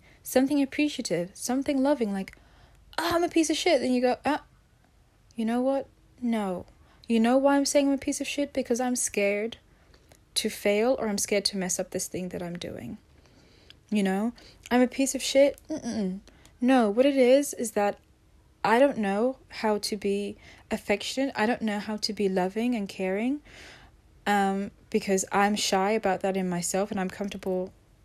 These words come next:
with that in myself. And that was something that I haven't experienced much of, and that is why I exhibit this toxic behavior. So I'm not a piece of shit. Actually,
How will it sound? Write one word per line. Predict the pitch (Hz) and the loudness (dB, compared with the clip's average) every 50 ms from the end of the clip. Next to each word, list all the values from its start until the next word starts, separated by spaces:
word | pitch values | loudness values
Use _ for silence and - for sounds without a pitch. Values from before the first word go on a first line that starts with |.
| _ _ - - | _ _ -8 -4
with | 208 190 185 - | -2 -2 0 0
that | 185 175 - | 0 0 0
in | - 208 202 | -2 -2 -2
myself. | 196 185 180 175 - 190 175 185 208 220 - - - - - - | -2 -2 -2 -2 -2 -2 0 0 -2 -4 -6 -12 -20 -20 -14 -6
And | - 196 196 | -2 0 2
that | 196 208 - | 2 2 2
was | - 226 | 0 0
something | - - 220 214 208 - 202 | 0 0 0 0 0 -2 -4
that | 196 - 185 - - | -2 -2 -2 -2 0
I | 175 185 | -2 -2
haven't | 196 190 208 196 196 185 | -2 -2 -4 -4 -4 -6
experienced | - - - - - 185 - - - - | -6 -6 -6 -4 -2 -4 -2 -2 -6 -4
much | - 180 180 - - | -4 -6 -6 -6 -4
of, | - 180 185 202 - | -2 -2 -2 0 0
and | 208 202 180 | 0 0 0
that | 180 180 185 | 0 0 0
is | 196 202 190 - | 0 -2 -2 -2
why | 185 175 175 170 165 | -4 -4 -4 -4 -6
I | 165 | -8
exhibit | - - - - 175 180 160 - | -10 -10 -8 -8 -8 -8 -8 -8
this | - 180 - | -8 -10 -10
toxic | - - 175 175 - 180 170 - | -8 -10 -10 -10 -12 -14 -12 -10
behavior. | - 175 160 170 160 156 - - - - 185 - - - - - - - - - - | -10 -8 -8 -6 -8 -8 -8 -8 -10 -10 -10 -14 -18 -20 -20 -20 -20 -20 -20 -10 -4
So | - - - 202 190 190 185 185 190 - - - - - | 0 2 4 4 4 4 4 4 2 -2 -8 -16 -8 -2
I'm | 208 214 | 0 2
not | 220 247 277 | 4 4 2
a | 320 | 0
piece | 311 - 214 185 - | -2 -4 -6 -6 -6
of | 180 - | -8 -8
shit. | - - 175 175 196 220 - - - - - - - | -8 -8 -6 -6 -6 -6 -8 -12 -20 -20 -20 -14 -8
Actually, | - 185 190 190 - - - 254 269 294 320 339 | -4 -4 -4 -4 -4 -2 0 2 2 2 2 0